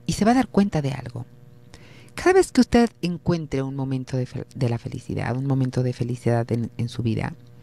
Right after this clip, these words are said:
va a darse cuenta que ninguno de esos momentos fue buscado ex profeso. O sea, no lo hizo para obtener felicidad.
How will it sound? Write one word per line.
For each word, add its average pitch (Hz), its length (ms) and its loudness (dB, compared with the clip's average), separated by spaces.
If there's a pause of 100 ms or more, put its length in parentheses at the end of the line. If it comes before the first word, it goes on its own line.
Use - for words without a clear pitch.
(600)
va 190 60 6
a 202 60 4
darse 196 260 0
cuenta 143 560 -2 (1000)
que 190 160 6
ninguno 180 480 4
de 165 80 6
esos 151 240 2
momentos 143 720 0
fue 156 160 2
buscado 147 600 0
ex - 260 -4
profeso. 127 580 -2 (920)
O 127 100 2
sea, - 180 -2 (100)
no 202 240 8
lo 208 160 8
hizo 196 280 2
para 208 440 -2 (200)
obtener 131 580 -4
felicidad. - 640 -10